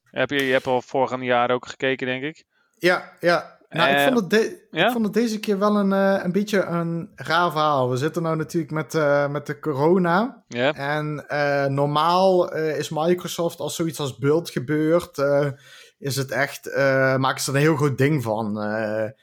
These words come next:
Speaker 1: Ja.
Speaker 2: Eh, en gaan ze helemaal van, ja, en, eh, every developer can do everything with, eh, with our tools. En, eh,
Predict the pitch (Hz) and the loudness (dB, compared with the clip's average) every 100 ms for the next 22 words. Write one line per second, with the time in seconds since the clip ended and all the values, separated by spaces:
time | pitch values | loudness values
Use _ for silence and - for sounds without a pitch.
0 | _ _ - 139 127 120 110 110 113 113 | _ _ -4 0 0 0 0 2 2 2
1 | 120 123 131 127 131 127 143 139 135 131 | 0 0 0 -2 -2 0 2 2 2 2
2 | 131 127 127 120 110 123 131 131 131 90 | 2 0 -2 -2 -4 -4 0 2 2 0
3 | 127 123 123 123 113 - 127 135 131 123 | -4 -4 -2 -2 -2 -4 -6 -6 -6 -4
4 | 127 139 143 135 151 135 135 135 131 127 | -2 -2 -2 -6 -4 -2 0 0 -2 -4
5 | 131 131 139 151 160 160 151 - 151 143 | -6 -6 -6 -2 -2 -2 -6 -2 -2 0
6 | 151 147 - 143 143 147 - 147 143 - | -2 -2 -2 -2 0 -2 -2 -4 -4 -2
7 | 165 156 165 160 - - 135 131 131 131 | 0 0 0 -2 -8 -4 -2 0 0 2
8 | 131 127 127 131 | 4 4 4 4